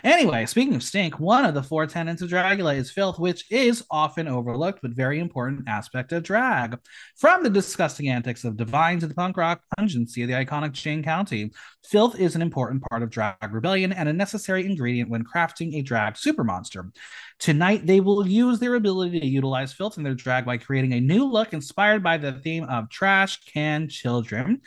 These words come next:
Inspired by the crude and creepy collectible cards of the nineteen eighties, their design must glorify garbage with a pun-based name and a Phil Floor show. Did we get any names? Did they forget about that part? Um, 'cause we got, like, two names and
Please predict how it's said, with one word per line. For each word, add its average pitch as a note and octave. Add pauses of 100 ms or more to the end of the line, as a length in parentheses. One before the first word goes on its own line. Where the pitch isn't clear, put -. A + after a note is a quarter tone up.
(340)
Inspired B2
by A3
the F3 (260)
crude A3+
and D3
creepy C3+
collectible A#2
cards F#2+
of A#2+
the C3
nineteen G2
eighties, G#3 (340)
their C4+
design B3
must G3
glorify E3
garbage C#3+
with B2+
a A2+
pun-based A#2
name G#3
and A2+
a A2
Phil E3
Floor E3+ (380)
show. D3 (560)
Did A3
we A#3+
get G#3
any F#3
names? A2+
Did D3
they C#3+
forget D#3+
about F#3+
that F3
part? A#2+
Um, C3+
'cause C3+
we C#3
got, D#3
like, C3
two A3
names F3
and B2+